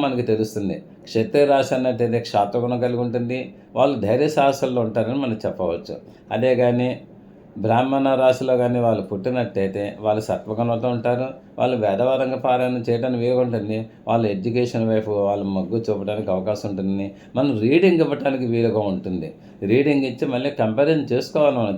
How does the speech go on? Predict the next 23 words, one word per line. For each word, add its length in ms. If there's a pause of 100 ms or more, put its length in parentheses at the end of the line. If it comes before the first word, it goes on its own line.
చేసుకోకుండా 500
ఉండటానికి 420
వీలేదు. 300 (280)
హెరిడిటరీని 840
బట్టి 240
కూడా 220
మనం 160 (100)
చూసుకోవాలి. 600 (480)
నెక్స్ట్ 280 (140)
అదే 220
కానీ 320 (360)
వైశ్య 340 (220)
రాశిలో 440
కానీ 280 (320)
వై-, 480
వైశ్య 280
జాతిలో 480
కానీ 280
వైశ్య 400
జాతి 280
రాశిలో 400
కానీ 200
పుట్టినట్టయితే 800